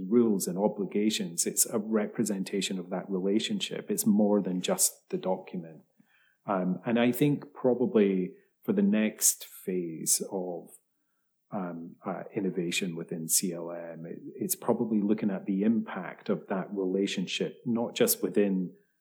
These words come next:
the system of record within the C L M solution, but the impact that those data points have on the relationships between those two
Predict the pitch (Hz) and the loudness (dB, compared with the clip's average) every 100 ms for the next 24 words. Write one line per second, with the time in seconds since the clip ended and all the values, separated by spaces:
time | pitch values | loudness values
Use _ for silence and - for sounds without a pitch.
0 | _ _ 101 92 87 - 110 - 104 92 | _ _ 2 4 4 4 4 4 4 2
1 | 87 95 92 - 92 87 80 - 87 104 | 2 2 2 2 0 0 -4 -8 -4 2
2 | 98 90 - 95 85 90 98 95 - 92 | 2 4 2 0 -2 0 0 0 0 -2
3 | 87 90 82 - 113 - - - 95 247 | -4 -4 -6 0 0 0 -2 0 4 2
4 | 220 214 190 - - - 202 - - _ | 2 -2 -4 -6 -14 -2 -2 -4 -20 _
5 | _ 226 190 185 - - 214 - - - | _ 2 2 2 -2 2 2 2 -4 -6
6 | 127 170 - - - 196 - - 180 175 | -6 -6 -6 -6 -4 -4 -4 -2 -4 -4
7 | 87 87 95 - 101 92 - - - - | -6 -2 0 0 -2 -2 -6 -12 -12 -2
8 | 104 107 95 82 - 98 87 82 | 4 6 6 0 -4 -4 -4 -6